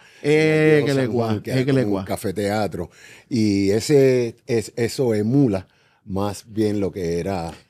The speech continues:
Speaker 1: Pero en esta, en esta ocasión, hasta en el Mone-, en el Moreno, Monero, siempre le, eh, a mí me regaña Carlos Esteban, porque siempre le cambio la R, la N a-, al, al nombre. Este, ¿cómo vas a bregar la orquesta como tal? ¿Sabe? Eh,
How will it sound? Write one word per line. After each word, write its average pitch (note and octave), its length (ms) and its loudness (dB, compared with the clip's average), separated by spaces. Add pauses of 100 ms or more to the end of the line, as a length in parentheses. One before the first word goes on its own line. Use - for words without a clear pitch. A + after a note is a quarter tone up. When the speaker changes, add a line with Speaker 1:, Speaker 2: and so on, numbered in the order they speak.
(260)
Speaker 1:
Pero F3+ 300 2
en F3+ 140 -2
esta, A#3 500 0
en G3 360 2
esta E3+ 240 -2
ocasión, F#3+ 360 -2
hasta C3+ 240 -2
en C#3+ 160 -2
el F3 80 0
Mone-, F3+ 380 0
en D#3+ 200 -2
el D#3 100 0
Moreno, D3 640 0
Monero, B2+ 760 0 (100)
siempre C#3+ 340 -2
le, C#3+ 180 2 (120)
eh, A2+ 240 0
a G#2+ 60 -4
mí A#2 120 -2
me C#3 120 2
regaña C#3+ 640 0
Carlos B2 240 -2
Esteban, C#3+ 300 -2
porque G#2+ 120 -8
siempre A#2+ 260 -6
le C3+ 80 -2
cambio C3+ 280 2
la A#2+ 140 0
R, C3+ 260 0
la B2 180 0
N C3+ 160 0
a-, A2+ 260 -2
al, G#2+ 140 -2
al A#2 160 -6
nombre. B2 400 -2 (460)
Este, D#3 1300 2 (640)
¿cómo F#3 260 4
vas G#3 140 4
a G#3+ 40 4
bregar G3 260 2
la F#3+ 80 4
orquesta C#3 500 -2
como C#3 240 0
tal? A2 220 -4
¿Sabe? B2 520 0
Eh, A#2+ 220 0